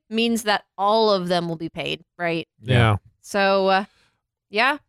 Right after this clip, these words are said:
Speaker 1: no Fallout four mods for Steam. The thing that I thought was really curious about this is, um, how reliant Fallout four for P C is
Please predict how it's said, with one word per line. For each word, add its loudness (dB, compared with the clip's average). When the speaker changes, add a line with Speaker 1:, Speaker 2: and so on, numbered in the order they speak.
Speaker 1:
no 2
Fallout 0
four -4
mods 0
for -10
Steam. -4
The -12
thing -4
that 2
I -2
thought -8
was -4
really -2
curious -4
about -6
this -6
is, -4
um, -2
how 2
reliant 0
Fallout 2
four -2
for -12
P -8
C -2
is -2